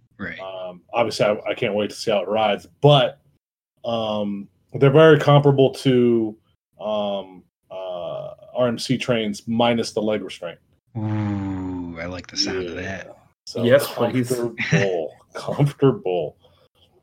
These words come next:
Speaker 2: So, but that, that mock-up model had a little bit of everything. I was shocked, um, that we rolled up to that, and I was just like, "What? Wait a minute.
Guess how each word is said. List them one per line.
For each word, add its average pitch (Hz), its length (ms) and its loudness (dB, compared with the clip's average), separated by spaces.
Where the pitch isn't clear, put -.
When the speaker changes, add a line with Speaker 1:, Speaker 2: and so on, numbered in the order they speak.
Speaker 2:
So, 82 480 -6
but - 140 -4
that, 147 420 6
that 143 220 6
mock-up 143 580 6
model 143 320 8
had 120 220 4
a 110 40 -8
little 151 500 0
bit 196 140 8
of 151 60 8
everything. 139 320 6
I 135 100 6
was 165 220 4
shocked, - 720 0
um, 110 560 -8
that 117 140 -4
we 135 120 2
rolled 135 260 6
up 135 140 6
to 127 100 -4
that, 120 160 4
and 113 80 -4
I - 20 -2
was 110 120 -6
just 107 120 -4
like, - 220 0
"What? 151 220 4
Wait 156 240 8
a 107 60 2
minute. - 320 -10